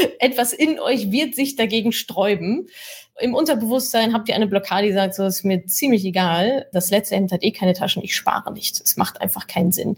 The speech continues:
Also da müsst ihr in eure Glaubenssätze reingehen, erstmal zu erkennen, welche sind das und die dann, äh, entsprechend aufzulösen, umzukehren, wäre dann die nachgelagerte Aufgabe. Aber erstmal Sparrate definieren, Glaubenssätze herauszufinden, ist schon ein guter Schritt.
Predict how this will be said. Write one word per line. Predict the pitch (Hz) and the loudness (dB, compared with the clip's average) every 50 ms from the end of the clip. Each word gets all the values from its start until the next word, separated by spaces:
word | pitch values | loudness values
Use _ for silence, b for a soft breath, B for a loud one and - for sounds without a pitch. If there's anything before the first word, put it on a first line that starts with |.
| B B B B B | B B B B B
Also | - 202 208 | -2 -2 0
da | 175 220 233 | 2 2 2
müsst | 262 269 254 - - | 2 2 0 0 0
ihr | 226 | 0
in | 190 | 0
eure | 202 208 202 | 2 2 2
Glaubenssätze | 208 226 247 254 202 196 - - 202 - | 2 2 2 0 -2 -4 -6 -8 -4 -2
reingehen, | 202 214 220 226 190 214 208 208 220 220 214 220 214 B B B | 0 2 2 2 2 2 2 2 2 0 0 -4 -10 B B B
erstmal | - - 214 214 214 202 | -2 -2 0 0 0 0
zu | - - - | 0 -2 -2
erkennen, | 185 - - - 226 233 240 233 226 - - | -4 -4 -2 0 2 2 4 2 0 2 0
welche | 240 233 240 226 | -2 0 0 0
sind | 196 220 233 220 | 0 2 2 2
das | 214 196 196 196 190 - - - - _ | 2 2 0 0 -2 -4 -6 -6 -8 _
und | - 190 196 202 185 175 - | -2 0 2 2 2 0 -2
die | 196 175 | -4 0
dann, | - 185 180 185 185 185 185 180 | 0 2 2 2 2 2 2 0
äh, | 185 175 180 175 | 0 0 -2 -2
entsprechend | 175 175 - - 180 175 175 | -2 -4 -4 -6 -6 0 2
aufzulösen, | 180 185 - - - 190 180 175 170 170 160 | 0 0 0 -2 0 2 2 2 2 0 0
umzukehren, | 175 185 - - 170 - - 165 160 - 175 165 175 B B B B B B B B B B _ | 0 -2 -2 -2 -6 -4 -2 -2 0 0 0 -2 -4 B B B B B B B B B B _
wäre | 180 175 170 175 - 180 170 | 0 2 2 2 0 0 2
dann | 170 165 165 170 170 | 2 2 2 2 0
die | 165 170 170 | 0 0 0
nachgelagerte | 160 151 - - - 180 170 - 180 175 170 - - - | 0 0 0 0 -2 0 0 0 0 -2 0 0 0 0
Aufgabe. | 175 175 - - - - - - | 0 -2 -2 -2 -2 -2 0 0
Aber | - 190 196 | 0 0 2
erstmal | - 269 254 285 269 254 254 247 - - - - | 0 0 0 0 0 2 0 0 -2 -4 -12 -18
Sparrate | 233 - - 262 262 254 247 220 240 | -18 -6 -2 0 2 2 2 0 0
definieren, | 208 220 - - 226 226 233 226 226 220 | -4 -4 -4 0 2 2 4 2 2 0
Glaubenssätze | - 226 214 214 226 220 - 208 - - 202 | 0 0 0 0 0 0 -2 -4 -4 -2 -2
herauszufinden, | 190 185 190 233 285 285 - - 233 - - 247 240 214 | -2 2 2 2 2 2 0 -2 -2 -2 0 0 0 0
ist | - | 0
schon | - - 208 | 0 0 0
ein | 208 | 0
guter | 202 214 202 196 190 | 0 0 0 -2 -2
Schritt. | - - - 185 - - | -2 -2 -4 -4 -4 -6